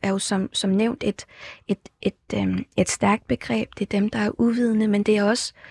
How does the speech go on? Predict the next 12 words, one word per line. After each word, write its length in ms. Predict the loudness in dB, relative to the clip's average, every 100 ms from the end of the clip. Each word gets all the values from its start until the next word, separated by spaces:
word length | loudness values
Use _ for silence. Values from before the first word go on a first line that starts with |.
| -20 _
faktisk 440 | -6 -2 -2 -2 0
også 260 | -2 -2
i 20 | -4
forlængelse 720 | 0 0 2 0 0 0 0
af 100 | 0
det 180 | 0 0
her 160 | 0 -4 _
kapitel, 520 | -14 -8 0 0 0 -4 -8 -16 -6
kommer 300 | 0 2 2
der, 160 | 2 0 -4 _ _
at, 320 | -2 -2 -2 -2
øhm, 360 | 0 0 -2